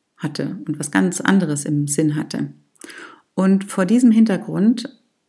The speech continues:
sollte aus meiner Sicht schon bei Kinderwunsch nicht nur geklärt werden, welche Kinderwagenmarke die beste ist, ähm, wie die Erstlingsausstattung aussehen soll oder wie die Wandfarbe im künftigen Kinderzimmer ist.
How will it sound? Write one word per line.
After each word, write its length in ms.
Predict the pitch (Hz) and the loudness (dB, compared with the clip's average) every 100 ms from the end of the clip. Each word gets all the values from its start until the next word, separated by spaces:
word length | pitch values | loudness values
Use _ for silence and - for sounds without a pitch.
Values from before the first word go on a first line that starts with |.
| _ _ | _ _
sollte 320 | - 185 190 | -4 -2 -2
aus 140 | - | -2
meiner 260 | 165 202 226 | 0 2 2
Sicht 300 | 220 220 - | 2 0 0
schon 200 | 202 202 | 0 2
bei 120 | 196 | 2
Kinderwunsch 600 | 196 226 208 170 160 147 | 0 0 2 0 -2 -2
nicht 200 | 190 190 | -4 -4
nur 80 | 190 | -4
geklärt 460 | 165 160 165 170 170 | -4 -4 -2 -2 0
werden, 340 | 165 160 160 156 - - - - - | 0 0 -2 -4 -16 -20 -20 -16 -4
welche 260 | 151 147 | -4 -4
Kinderwagenmarke 800 | 143 262 233 151 147 147 143 143 | 2 4 4 2 -2 -2 -2 -4
die 100 | 147 | -6
beste 360 | 143 139 143 - | -4 -4 -4 -4
ist, 480 | - 247 - - - | -2 -2 -2 -6 -6
ähm, 420 | 165 160 160 160 160 - _ _ | -4 -2 -2 -6 -8 -18 _ _
wie 200 | - 175 | -2 -2
die 400 | 165 165 160 156 - | 0 -2 -2 -4 -2
Erstlingsausstattung 920 | - - 170 - 143 - 151 - 165 | -4 0 -2 -2 -4 -4 -6 -4 -2
aussehen 400 | 151 147 156 151 | -2 -2 0 0
soll 320 | 151 160 220 | -2 -2 0
oder 260 | 240 160 156 | 0 -2 -2
wie 100 | 160 | -2
die 120 | 156 | -2
Wandfarbe 460 | 160 185 - 165 160 | -2 -4 -4 -4 -2
im 80 | |
künftigen 480 | 151 165 156 - 143 | -2 -4 -6 -4 -4
Kinderzimmer 640 | 143 247 202 - 147 147 - | 2 4 4 2 -2 -2 0
ist. 320 | 302 - | 0 -2